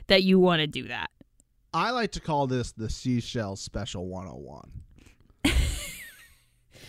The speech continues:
Speaker 1: What, is it, is it when he just takes his foot and inserts it into his mouth? <laughs>
Speaker 2: That's one oh two. That's one oh two.
Speaker 1: Oh.
Speaker 2: Yeah.
Speaker 1: Oh, I, I jumped.
Speaker 2: One oh one is, like, laying the groundwork for never saying anything incorrect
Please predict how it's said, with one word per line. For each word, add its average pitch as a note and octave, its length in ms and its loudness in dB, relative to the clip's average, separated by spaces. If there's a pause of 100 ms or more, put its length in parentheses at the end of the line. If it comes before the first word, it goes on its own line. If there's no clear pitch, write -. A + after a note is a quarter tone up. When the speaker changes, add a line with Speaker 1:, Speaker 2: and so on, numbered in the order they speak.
(260)
Speaker 1:
What, F#3+ 220 4
is G3 120 2
it, G#3+ 200 6
is G#3+ 160 6
it G#3 80 6
when A3 180 8
he A3+ 140 8
just G#3+ 260 0
takes G3+ 260 0
his G3+ 240 -2
foot F#3+ 320 2
and E3 300 -2
inserts F#3+ 560 2
it F#3+ 160 4
into F#3 340 6
his F3 160 6
mouth? G#3 480 4
<laughs> - 40 -4
Speaker 2:
That's F3+ 260 4
one F#3 160 4
oh D3+ 140 6
two. F#2 440 2 (140)
That's A2+ 220 2
one B2 180 6
oh G#2+ 120 6
two. - 120 2
Speaker 1:
Oh. G#3+ 320 6 (220)
Speaker 2:
Yeah. A3 180 2
Speaker 1:
Oh, F#3+ 180 8
I, F#3 220 6
I G3 120 6
jumped. E3+ 420 4 (140)
Speaker 2:
One E3 420 0
oh A3+ 80 0
one D3+ 440 4
is, B2 200 2
like, A#2+ 180 2
laying A#2 400 2
the A2+ 80 4
groundwork G#2 560 4
for - 140 2
never G2+ 400 4
saying G2+ 340 2
anything F#2 460 0
incorrect C#3+ 680 4